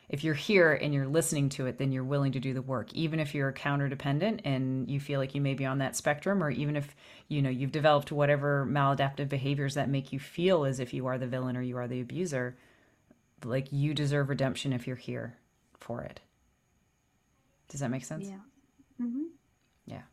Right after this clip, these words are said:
Speaker 2: Yeah, it does. Next week, we're gonna talk about the other trauma responses. And then the following week, we'll talk about healing these traumas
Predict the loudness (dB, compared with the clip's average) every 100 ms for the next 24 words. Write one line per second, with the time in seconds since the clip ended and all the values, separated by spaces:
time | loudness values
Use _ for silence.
0 | -4 -2 -2 -4 -6 -8 -16 _ _ _
1 | _ _ _ _ 2 4 4 0 2 6
2 | 8 8 8 6 8 8 8 6 4 4
3 | 2 -2 -2 0 -2 -2 -2 -2 2 0
4 | 2 -2 -4 -10 -20 -20 _ 4 6 6
5 | 6 2 2 4 6 6 4 -2 -2 -2
6 | -4 -2 -4 -4 0 0 0 4 6 6
7 | 4 2 0 -2 -4 -2 0 0 0 0